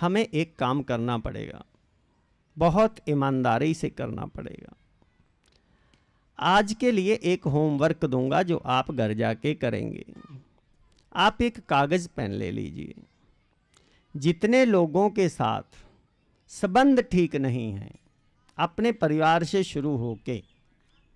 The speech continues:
पूरी दुनिया ढूंढ के देख लीजिए। अगर किसी के साथ दस बीस साल पहले गड़बड़ हुई है और अब उससे कोई लेना देना नहीं है,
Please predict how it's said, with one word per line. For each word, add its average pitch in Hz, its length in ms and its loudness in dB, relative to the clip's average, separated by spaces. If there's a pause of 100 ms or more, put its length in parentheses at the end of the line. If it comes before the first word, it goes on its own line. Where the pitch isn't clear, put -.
(420)
पूरी 202 300 6
दुनिया 160 420 2
ढूंढ 135 300 2
के 170 180 -2
देख 117 260 -4
लीजिए। 90 460 -6 (1300)
अगर 202 260 2
किसी 220 360 -2
के 233 160 2
साथ 202 360 2
दस 170 320 2
बीस 220 300 2
साल 175 240 4
पहले 160 440 2
गड़बड़ 143 420 2
हुई 139 320 6
है 104 300 -6 (760)
और 214 160 4
अब 202 300 2
उससे 185 460 0
कोई 185 340 0
लेना 151 400 0
देना 143 360 0
नहीं 165 360 2
है, 123 160 -8